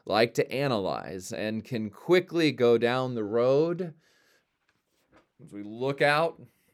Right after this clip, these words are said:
of deconstructing the oneness, that's a capital O, the oneness that is,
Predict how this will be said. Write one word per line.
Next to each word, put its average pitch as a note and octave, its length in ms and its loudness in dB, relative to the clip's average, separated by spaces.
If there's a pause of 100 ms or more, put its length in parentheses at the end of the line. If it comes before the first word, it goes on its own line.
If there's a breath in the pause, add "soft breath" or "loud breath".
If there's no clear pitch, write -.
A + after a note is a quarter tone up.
(120)
of G#2 420 -4
deconstructing A2+ 1300 -8 (200 soft breath)
the G#2 200 -6
oneness, G#2 1040 -6
that's A#2+ 240 -10
a F#2+ 40 -4
capital A#2 720 -4
O, F#2 300 -6
the F#2 120 -10
oneness G2+ 920 -8
that G#2+ 320 -6
is, G#2 380 -10